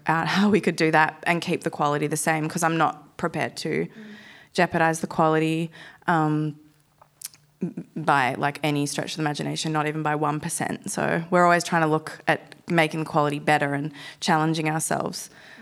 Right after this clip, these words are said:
Speaker 2: Mm.
Speaker 1: Um, and yeah, so it would need to be, it would need to align, but it would also need to align with our growth strategy, which is,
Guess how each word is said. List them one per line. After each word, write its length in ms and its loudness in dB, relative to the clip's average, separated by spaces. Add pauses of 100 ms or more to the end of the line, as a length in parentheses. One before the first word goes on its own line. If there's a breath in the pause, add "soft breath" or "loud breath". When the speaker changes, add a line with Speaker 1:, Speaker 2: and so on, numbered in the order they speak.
(120)
Speaker 2:
Mm. 60 0
Speaker 1:
Um, 360 0
and 420 -6 (160)
yeah, 180 2
so 340 0
it 140 -2
would 160 -2
need 220 0
to 80 -4
be, 220 -2
it 120 0
would 120 0
need 180 2
to 100 0
align, 380 2
but 100 2
it 80 2
would 100 2
also 260 0
need 140 0
to 120 -6
align 260 0
with 100 -4
our 140 0
growth 220 -2
strategy, 460 -4
which 220 -6
is, 180 -2